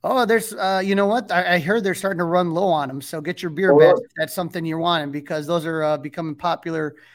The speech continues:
Speaker 1: souvenir items.
Speaker 2: Okay.
Speaker 1: So get 'em while they're hot here. Now, the second game of the series saw <laughs> Justin Steele take the mound. He struggled in the first inning again after giving S-,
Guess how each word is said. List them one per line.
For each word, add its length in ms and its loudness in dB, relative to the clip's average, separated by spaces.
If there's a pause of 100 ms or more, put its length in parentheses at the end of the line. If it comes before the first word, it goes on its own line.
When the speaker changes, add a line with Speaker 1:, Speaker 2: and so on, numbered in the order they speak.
(140)
Speaker 1:
souvenir 540 2
items. 480 -6 (340)
Speaker 2:
Okay. 260 -4 (720)
Speaker 1:
So 260 -6
get 360 0
'em 100 0
while 240 0
they're 160 0
hot 320 -2
here. 160 -10
Now, 300 -6 (440)
the 80 -2
second 380 -2
game 240 0
of 60 -2
the 60 -8
series 440 -2
saw 200 0
<laughs> 20 -2
Justin 520 -4
Steele 460 -2
take 340 -10
the 80 -10
mound. 480 -2 (440)
He 160 -6
struggled 480 -2
in 60 0
the 80 -2
first 280 -6
inning 180 -4
again 340 -4
after 220 -4
giving 240 -2
S-, 200 -14